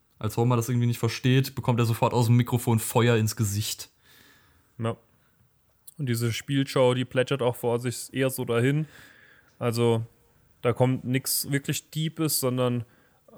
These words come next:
Speaker 2: sie bekommen die, erst die Wahl aus drei seltsamen Kategorien, die alle halt irgendwas mit Schmerzen verbunden haben. Und das erste Spiel ist, dass Homer als Piñata aufgehängt wird, den Mund verbunden bekommt,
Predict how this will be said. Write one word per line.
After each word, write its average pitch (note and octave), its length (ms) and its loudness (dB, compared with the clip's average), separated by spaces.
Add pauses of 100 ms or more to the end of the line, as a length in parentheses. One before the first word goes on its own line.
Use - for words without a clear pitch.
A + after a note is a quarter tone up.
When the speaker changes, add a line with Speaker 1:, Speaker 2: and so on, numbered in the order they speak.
(120)
Speaker 2:
sie - 140 -4
bekommen C3+ 380 -2
die, B2+ 120 -4
erst B2 240 0
die A#2+ 100 -4
Wahl B2+ 280 4
aus B2 220 2
drei B2 240 0
seltsamen C3 500 2
Kategorien, B2+ 800 0
die B2+ 120 -2
alle A#2+ 280 4
halt A#2 180 2
irgendwas A#2+ 360 -2
mit A2+ 100 -6
Schmerzen C3+ 600 -2
verbunden C3+ 880 -4
haben. C3 480 0 (720)
Und C#3 480 -2
das A2+ 160 -6
erste B2+ 260 0
Spiel B2 240 -6
ist, B2+ 140 -4
dass A#2 160 -4
Homer C3 240 2
als B2 180 -2
Piñata B2 460 2
aufgehängt C3 680 0
wird, C3+ 260 0
den B2 100 0
Mund C3 200 0
verbunden B2 480 -2
bekommt, B2+ 460 0